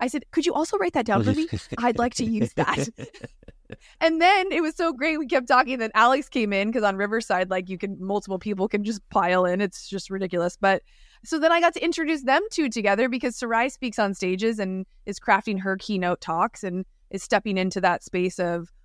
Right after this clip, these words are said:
Speaker 1: owning her voice to craft messages to change lives. And I was like, "You two need to meet." So there is power in putting yourself out there. Alex and I would have never met if we hadn't just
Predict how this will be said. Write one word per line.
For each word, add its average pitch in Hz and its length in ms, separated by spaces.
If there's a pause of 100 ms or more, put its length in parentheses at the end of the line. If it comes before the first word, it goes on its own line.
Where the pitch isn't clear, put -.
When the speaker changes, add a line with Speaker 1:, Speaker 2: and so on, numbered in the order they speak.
Speaker 1:
owning 196 320
her 185 240
voice 180 460
to 175 340
craft 180 300
messages 175 440
to - 80
change 180 320
lives. 190 320
And 226 80
I 208 60
was 202 80
like, 208 160
"You 415 120
two 453 140
need 466 140
to 453 100 (200)
meet." - 140 (300)
So 254 380
there 262 180
is 277 200
power 226 380
in 196 200
putting 196 200
yourself 180 360
out 160 200
there. 170 320 (280)
Alex 233 280
and 226 80
I 220 60
would 214 140
have 190 100
never 185 240
met 175 300
if 180 100
we 180 120
hadn't 175 260
just 175 320